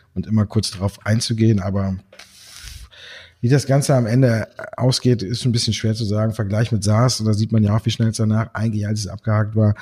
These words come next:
sich die Märkte wieder so re-, langsam gefangen haben. Also ich glaub nicht, dass Trump jetzt noch vor dem Wahlkampf ist, noch mal die großen Bomben legt und den großen Streit anzettelt, weil ich glaub, dass viele im Land auch, äh, das mit China ganz gut finden.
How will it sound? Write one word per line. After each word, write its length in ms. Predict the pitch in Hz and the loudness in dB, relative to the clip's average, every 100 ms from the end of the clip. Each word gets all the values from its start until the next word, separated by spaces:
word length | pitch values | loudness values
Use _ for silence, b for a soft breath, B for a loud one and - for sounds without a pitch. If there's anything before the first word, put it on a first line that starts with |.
| B B _ | B B _
sich 160 | 107 | -2
die 80 | 104 | 2
Märkte 240 | 104 110 | 4 4
wieder 160 | 110 107 | 2 4
so 80 | 98 | 2
re-, 140 | 107 | 0
langsam 500 | 85 98 123 123 117 | 0 2 4 4 4
gefangen 420 | 107 - 123 131 | 2 -2 -2 0
haben. 340 | 120 127 127 120 b b b _ | 0 0 0 -4 b b b _
Also 420 | 107 117 117 110 - _ _ _ _ _ _ _ _ _ _ _ _ _ - | -4 -2 0 -2 -8 _ _ _ _ _ _ _ _ _ _ _ _ _ -6
ich 100 | 131 | -2
glaub 240 | 127 135 | 0 0
nicht, 160 | 135 117 | 0 0
dass 140 | 117 | 0
Trump 240 | - 127 131 | 2 4 4
jetzt 180 | 113 | 2
noch 140 | 123 - | -2 -2
vor 180 | - 123 | 2 2
dem 140 | 110 | 4
Wahlkampf 480 | 117 127 127 123 104 | 4 4 2 0 0
ist, 260 | 113 104 | -2 -2
noch 140 | 107 113 | -2 0
mal 100 | 120 | 0
die 160 | 107 | 0
großen 640 | 104 101 139 - 123 101 B B B B - | -2 -2 -2 0 2 0 B B B B -4
Bomben 380 | 104 113 98 110 | 0 2 2 4
legt 280 | 104 110 | 4 2
und 140 | 110 101 | 0 0
den 120 | 107 | 0
großen 380 | 95 120 147 120 | 0 0 0 -2
Streit 440 | - - 107 110 | -4 -2 -2 -2
anzettelt, 480 | 110 104 107 107 98 | -4 -2 -2 -2 0
weil 280 | 104 104 101 B B B B B B B - | 4 4 2 B B B B B B B -8
ich 140 | - | -4
glaub, 200 | - 120 | 0 2
dass 140 | 127 110 | 0 0
viele 520 | 135 135 127 127 127 | 2 4 4 4 2
im 120 | 123 | 2
Land 300 | 120 123 117 | 2 2 0
auch, 240 | 120 110 | -2 -2
äh, 200 | 110 117 | -4 -2
das 200 | 113 113 | -2 -2
mit 100 | 120 | -2
China 260 | - 143 131 | 0 2 4
ganz 200 | 117 107 | 4 2
gut 160 | 147 147 | 0 2
finden. 420 | 165 147 151 | 0 2 0